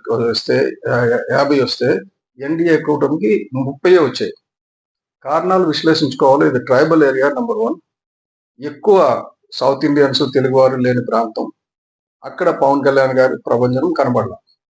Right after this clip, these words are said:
ఇక మీదట అసలు నేను చూసేది ఏంటంటే, జాతీయ స్థాయిలో మోడీ గారు, అలాగే చంద్రబాబు నాయుడు గారు, పవన్ కళ్యాణ్ గారు కలిస్తే ఒక ప్రభంజనం, ఒక సునామీ వస్తుంది అనేది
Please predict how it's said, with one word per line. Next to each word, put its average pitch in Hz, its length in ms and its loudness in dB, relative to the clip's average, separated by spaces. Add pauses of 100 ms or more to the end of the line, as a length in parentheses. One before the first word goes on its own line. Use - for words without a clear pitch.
(720)
ఇక 139 160 -10
మీదట 170 360 2
అసలు 120 420 0
నేను 135 200 0 (100)
చూసేది 160 300 4
ఏంటంటే, 147 380 0 (100)
జాతీయ 139 440 2
స్థాయిలో 151 580 0 (960)
మోడీ 151 720 0 (220)
గారు, 160 340 0
అలాగే 139 360 4
చంద్రబాబు 139 640 2
నాయుడు 131 220 2
గారు, 131 220 2 (100)
పవన్ 139 220 2
కళ్యాణ్ 135 320 0
గారు 131 200 4
కలిస్తే 117 500 -2 (540)
ఒక 143 200 -10
ప్రభంజనం, 165 440 2
ఒక 156 160 2
సునామీ 147 420 0
వస్తుంది 127 440 0
అనేది 131 560 0